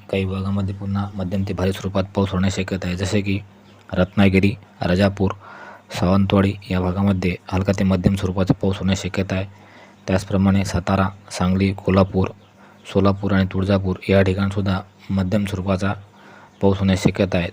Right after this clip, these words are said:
तर मुंबई, पुणे आणि नाशिक या ठिकाणी हलक्या स्वरूपात पाऊस होण्याची शक्यता आहे. मित्रांनो,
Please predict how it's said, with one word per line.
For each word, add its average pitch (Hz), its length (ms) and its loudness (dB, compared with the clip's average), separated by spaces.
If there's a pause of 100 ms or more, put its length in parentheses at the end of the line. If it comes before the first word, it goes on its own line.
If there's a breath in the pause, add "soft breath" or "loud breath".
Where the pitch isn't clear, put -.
(100)
तर 101 180 2 (300)
मुंबई, 98 380 4
पुणे 98 300 -2
आणि 98 140 2
नाशिक 98 540 -2
या 98 80 2
ठिकाणी 101 400 0
हलक्या 92 280 -2
स्वरूपात 92 320 -2
पाऊस 95 280 -6 (640 loud breath)
होण्याची 95 240 2
शक्यता 95 420 -2
आहे. 78 100 -6 (640 loud breath)
मित्रांनो, 101 480 2